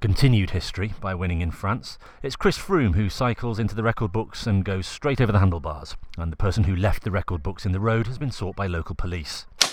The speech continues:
In football, apparently since Euro twenty sixteen, Joe Hart has received numerous requests to appear at charity fundraisers to take part in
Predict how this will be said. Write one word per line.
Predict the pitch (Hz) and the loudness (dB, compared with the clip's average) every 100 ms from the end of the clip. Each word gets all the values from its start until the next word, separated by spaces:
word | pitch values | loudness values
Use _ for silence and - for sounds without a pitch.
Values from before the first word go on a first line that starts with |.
| - - - - - - - - - - - | 0 -2 -4 -4 -4 -2 0 0 -2 -8 -4
In | 143 | -2
football, | 233 107 180 196 | -2 -2 -2 0
apparently | 143 196 180 | 4 4 2
since | - 156 | -4 -6
Euro | 175 170 170 | -2 -2 -2
twenty | - 160 | -2 -2
sixteen, | - - - 180 147 | -4 -8 -4 -4 -2
Joe | 165 160 | 0 0
Hart | 160 156 | 0 0
has | 131 | 0
received | 143 - 156 127 | -2 0 0 0
numerous | 120 139 185 190 - | 2 4 2 0 -2
requests | 170 - 185 - - - | -2 0 0 0 -8 -2
to | 131 | -2
appear | 113 147 147 | 0 0 0
at | 131 | -2
charity | - 120 123 165 | 0 2 2 0
fundraisers | - 247 214 156 104 95 80 | 0 0 2 2 2 0 -2
to | 107 | -4
take | - 117 | -4 -4
part | - 117 113 117 | 0 0 0 2
in | 107 | 0